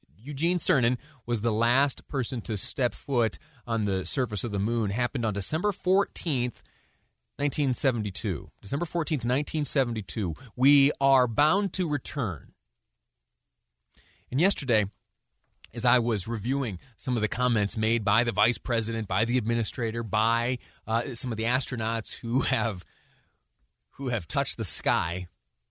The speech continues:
I thought to myself of all the things that had happened over this year, twenty twenty. And I have a pretty bold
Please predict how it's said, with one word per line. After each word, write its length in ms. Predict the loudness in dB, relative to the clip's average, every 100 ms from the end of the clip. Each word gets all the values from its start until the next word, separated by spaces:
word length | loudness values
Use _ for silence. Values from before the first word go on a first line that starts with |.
| _ _ _ _ _ -20
I 40 |
thought 240 | -8 -6 -4
to 80 | -4
myself 500 | -4 -2 0 0 0
of 140 | 0
all 280 | 2 2 2
the 120 | -2
things 340 | -6 -4 -2
that 100 | -2
had 120 | -4 -6
happened 500 | -8 -6 -4 -4 -6 _ _ -8
over 420 | -4 0 2 0
this 460 | -2 -2 0 -2 -4
year, 340 | -4 -2 -2
twenty 360 | -2 -4 -2 -4
twenty. 500 | 0 0 -2 -8 -16 _ _ _ _ _ _ _ _ _ _ -20 _ _
And 80 | -2
I 60 | 2
have 80 | 2
a 60 |
pretty 240 | 2 2 0
bold 600 | 0 2 2 2 2